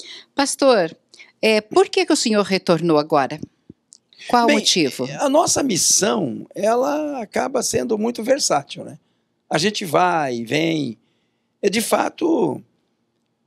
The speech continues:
Speaker 2: eu com quarenta anos de trabalho, de igreja, e sempre com drogas dependentes e alcoolismo, porque também vim dessa vida, né?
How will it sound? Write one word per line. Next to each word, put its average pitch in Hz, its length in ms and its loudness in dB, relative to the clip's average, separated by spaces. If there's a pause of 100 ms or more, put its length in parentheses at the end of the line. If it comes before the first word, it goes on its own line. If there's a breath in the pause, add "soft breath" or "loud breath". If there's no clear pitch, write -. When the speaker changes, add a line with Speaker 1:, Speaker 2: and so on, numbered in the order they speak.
(140)
Speaker 2:
eu 127 460 0
com 151 180 2
quarenta 156 520 2
anos 127 300 -2
de 127 140 -8
trabalho, 120 720 -4 (220)
de 127 100 -2
igreja, 131 600 -2 (600)
e 120 140 -2
sempre 170 560 0
com 120 400 -4
drogas 113 580 -2
dependentes 120 880 -4
e 113 80 -10
alcoolismo, 120 760 -4 (440)
porque 226 220 0
também 226 300 2
vim 160 240 2
dessa 135 280 0
vida, 113 300 -4
né? 127 160 -6